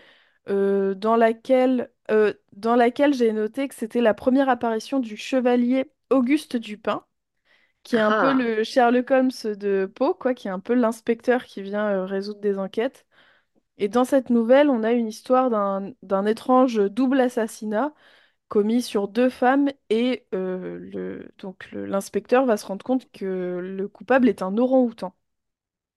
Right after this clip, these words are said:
Speaker 2: Hmm.
Speaker 1: Donc ça revient avec, euh, l'épisode de Camille. Euh, pour le chat noir, ah, je trouve que c'est presque une des nouvelles les plus glauques, à, à mon sens. C'est, euh, l'histoire, euh,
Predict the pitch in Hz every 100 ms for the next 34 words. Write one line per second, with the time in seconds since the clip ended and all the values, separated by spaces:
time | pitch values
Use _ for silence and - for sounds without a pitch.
0 | - 202 190 151 _ _ 190 202 - 180
1 | 175 190 202 190 180 - 196 180 - 190
2 | 196 190 190 180 180 202 247 285 - _
3 | _ _ _ _ _ _ _ - 208 208
4 | 196 - - 302 311 285 277 - - 247
5 | 240 240 262 269 247 208 _ _ _ -
6 | 262 262 - 277 - 233 226 220 262 254
7 | - - _ - 226 226 226 220 226 220
8 | 196 - 285 247 233 247 277 - - -
9 | - 202 196 190 185 - - _ - -
10 | 202 214 214 233 - 254 294 - - _
11 | _ _ _ _ _ _ _ - - -
12 | 240 254 247 - 196 196 196 190 - -
13 | 220 226 - 277 277 262 214 202